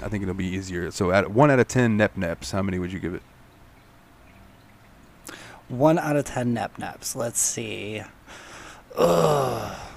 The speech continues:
Speaker 2: I'm probably gonna go
Speaker 1: Flat
Speaker 2: a flat five.
Speaker 1: Solid, solid.
Speaker 2: Like,
Speaker 1: Uh,
Speaker 2: yeah. Like, the, the hack and slash play and how fun it was makes up for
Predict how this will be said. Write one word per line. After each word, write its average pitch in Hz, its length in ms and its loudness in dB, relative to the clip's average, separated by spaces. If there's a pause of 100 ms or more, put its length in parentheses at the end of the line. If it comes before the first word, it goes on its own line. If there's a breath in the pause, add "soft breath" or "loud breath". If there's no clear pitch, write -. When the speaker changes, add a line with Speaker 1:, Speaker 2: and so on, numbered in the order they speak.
(140)
Speaker 2:
I'm 139 120 2
probably 156 300 4
gonna 135 180 6
go 120 200 8
Speaker 1:
Flat 92 140 2
Speaker 2:
a 98 40 8
flat 107 280 6
five. - 640 -6
Speaker 1:
Solid, 92 520 0 (100)
solid. - 280 0
Speaker 2:
Like, 107 240 -2 (280 loud breath)
Speaker 1:
Uh, 123 60 -6
Speaker 2:
yeah. 110 380 -2 (920 soft breath)
Like, 135 540 4 (460 loud breath)
the, 165 480 8 (340)
the 156 100 10
hack 160 280 6
and 180 100 2
slash 160 340 6
play 117 460 4
and 120 160 -2
how 131 200 6
fun 117 200 2
it 120 120 0
was 147 520 4 (1040)
makes 151 400 4 (100)
up 135 300 2
for 113 760 2